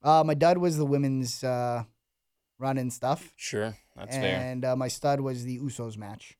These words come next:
Speaker 2: Yeah, I really like that match too. I'll give that my stud. Um, I will also give my stud. There was something else that I really liked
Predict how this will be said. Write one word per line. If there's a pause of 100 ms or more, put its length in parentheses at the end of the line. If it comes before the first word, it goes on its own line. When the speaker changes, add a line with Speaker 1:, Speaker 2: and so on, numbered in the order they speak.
(120)
Speaker 2:
Yeah,
I
really
like
that
match
too.
I'll
give
that
my
stud. (580)
Um,
I
will
also
give
my
stud.
There
was
something
else
that
I
really
liked